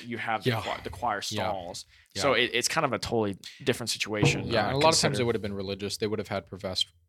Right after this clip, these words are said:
Speaker 2: professed religious vows
Speaker 1: Exactly.
Speaker 2: as
Speaker 1: E-,
Speaker 2: well.
Speaker 1: exactly. So,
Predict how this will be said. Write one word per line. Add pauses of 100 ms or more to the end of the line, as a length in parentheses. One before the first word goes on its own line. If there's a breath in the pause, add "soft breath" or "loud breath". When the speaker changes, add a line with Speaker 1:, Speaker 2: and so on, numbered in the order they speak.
(220)
Speaker 2:
professed
religious
vows
Speaker 1:
Exactly. (180)
Speaker 2:
as
Speaker 1:
E-,
Speaker 2:
well.
Speaker 1:
exactly.
So,